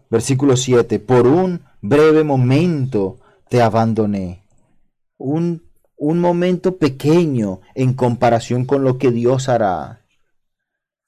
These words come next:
Para nosotros parecen siglos, los siglos del Antiguo Testamento, de desobediencia y disciplina.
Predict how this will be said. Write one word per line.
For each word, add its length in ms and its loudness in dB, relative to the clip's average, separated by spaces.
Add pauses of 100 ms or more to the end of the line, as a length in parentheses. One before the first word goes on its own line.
(140)
Para 200 0
nosotros 460 -2
parecen 800 -4 (300)
siglos, 800 -2
los 180 -2
siglos 460 -4
del 100 2
Antiguo 400 0
Testamento, 960 -2 (320)
de 140 -2
desobediencia 1000 2
y 60 0
disciplina. 1000 -6